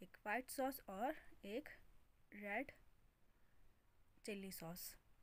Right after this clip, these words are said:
तो यहाँ पे मायोनीज लिया है, सबसे पहले वाइट सॉस तैयार कर लेते हैं। थ्री टेबल स्पून मायोनीज हम शामिल करेंगे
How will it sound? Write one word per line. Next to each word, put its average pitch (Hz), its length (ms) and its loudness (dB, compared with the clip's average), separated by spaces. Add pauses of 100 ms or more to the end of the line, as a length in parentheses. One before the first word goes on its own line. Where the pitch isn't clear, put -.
(320)
तो 214 320 4
यहाँ 226 380 6
पे 277 160 10
मायोनीज 240 580 10
लिया 262 260 12
है, 262 200 12 (100)
सबसे - 300 -2
पहले 220 280 4
वाइट 208 220 8
सॉस 269 180 6
तैयार 254 260 12
कर 254 200 10
लेते 254 280 10
हैं। 262 260 10 (340)
थ्री 269 120 2
टेबल 247 320 8
स्पून 220 320 0
मायोनीज 190 560 2 (120)
हम 226 180 2
शामिल 208 400 4
करेंगे 262 500 12